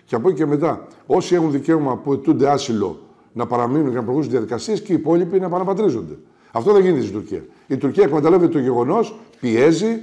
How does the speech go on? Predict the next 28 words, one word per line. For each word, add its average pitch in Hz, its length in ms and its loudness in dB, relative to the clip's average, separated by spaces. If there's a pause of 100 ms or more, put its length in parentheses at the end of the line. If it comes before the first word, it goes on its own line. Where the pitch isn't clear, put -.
(280)
για 147 120 -4
να 165 60 2
αποκομίσει 170 360 2
ωφέλη. 165 300 0 (140)
Έρχονται 202 300 2
σε 175 80 2
εμάς, 202 200 4
λοιπόν. 95 240 -8 (840)
Δεν 170 240 2
γίνεται 175 180 4
τίποτα 156 240 4
στα 110 120 -4
νησιά. 80 220 -8 (520)
Στα - 140 -6
νησιά, 135 220 0
αντί 165 240 4
να, 135 240 -2 (100)
στις 107 100 -12
δομές 131 220 0
που 113 60 -6
έχουμε 131 140 -2
φτιάξει 127 300 -2
να 131 80 -4
είναι, 123 320 -4
ξέρω 127 200 -2
εγώ, 117 120 0
δύο 113 160 -4
χιλιάδες, 156 480 -2